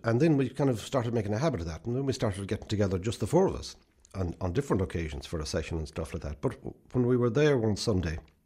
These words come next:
Phil Callery from the Voice Squad was down in, in Spiddal for the weekend. And he used to run a folk club called the Neptune Rowing Club in Island Bridge. You probably remember that place, do you?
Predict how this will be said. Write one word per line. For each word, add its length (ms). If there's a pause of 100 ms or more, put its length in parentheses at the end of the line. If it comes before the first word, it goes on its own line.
(160)
Phil 300
Callery 440
from 180
the 60
Voice 300
Squad 380
was 100
down 400 (140)
in, 260 (160)
in 100
Spiddal 360 (280)
for 100
the 60
weekend. 420 (760)
And 320
he 240
used 280
to 80
run 360 (200)
a 40
folk 280
club 240
called 240
the 60
Neptune 480
Rowing 260
Club 280 (180)
in 200 (100)
Island 380
Bridge. 400
You 100
probably 260
remember 280
that 160
place, 260
do 100
you? 100